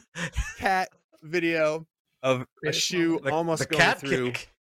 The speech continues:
Speaker 1: The cat <laughs> kick going through one of Nintendo's probably, actually,
Speaker 3: <laughs>
Speaker 1: several thousand dollar televisions. That looked like an
Speaker 2: Mm-hmm.
Speaker 1: eighty-two inch T V. So
Speaker 3: Uh, that is, I think that's a very expensive T V.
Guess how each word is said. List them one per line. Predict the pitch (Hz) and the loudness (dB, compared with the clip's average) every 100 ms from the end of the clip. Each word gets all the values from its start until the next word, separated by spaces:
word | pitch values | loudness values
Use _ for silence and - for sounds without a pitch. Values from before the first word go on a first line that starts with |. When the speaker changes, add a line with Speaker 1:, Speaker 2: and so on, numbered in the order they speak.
| - | -14
Speaker 1:
The | 127 | -12
cat | - 190 202 | 2 4 4
<laughs> | - - | 0 0
kick | 185 - - - - _ _ - - - _ | 2 2 -6 -8 -12 _ _ -20 -20 -20 _
going | 151 156 | -2 0
through | 165 | 0
one | 160 160 | 2 2
of | 139 | 0
Nintendo's | 147 147 165 160 143 127 - - _ | -2 -2 0 2 4 2 -4 -12 _
probably, | - 160 160 151 143 139 131 139 | -2 0 0 0 0 0 0 2
actually, | 165 - 139 123 | 2 2 0 -2
Speaker 3:
<laughs> | |
Speaker 1:
several | - - 135 123 | -2 2 4 2
thousand | - 127 120 113 | 0 0 0 0
dollar | 110 104 101 | 0 0 -2
televisions. | - 95 92 90 92 | -2 -4 -4 -8 -4
That | 110 | -4
looked | 123 120 | -2 -4
like | 113 | -2
an | 104 | -4
Speaker 2:
Mm-hmm. | 113 | 0
Speaker 1:
eighty-two | 120 113 190 123 98 | 0 0 0 0 0
inch | 104 - - - _ _ _ _ | -2 -6 -8 -10 _ _ _ _
T | - 113 | -4 -2
V. | 98 104 87 | 0 0 -2
So | - 107 95 - 101 | -2 0 -2 -6 -14
Speaker 3:
Uh, | - _ _ 110 | -14 _ _ -4
that | 113 | -2
is, | 107 - - | -2 -4 -4
I | 95 | -2
think | - 117 | -4 -4
that's | 95 - | -4 -4
a | |
very | 87 92 85 | -4 -2 -2
expensive | 82 - 85 82 | -6 -10 -10 -10
T | - | -10
V. | 85 | -8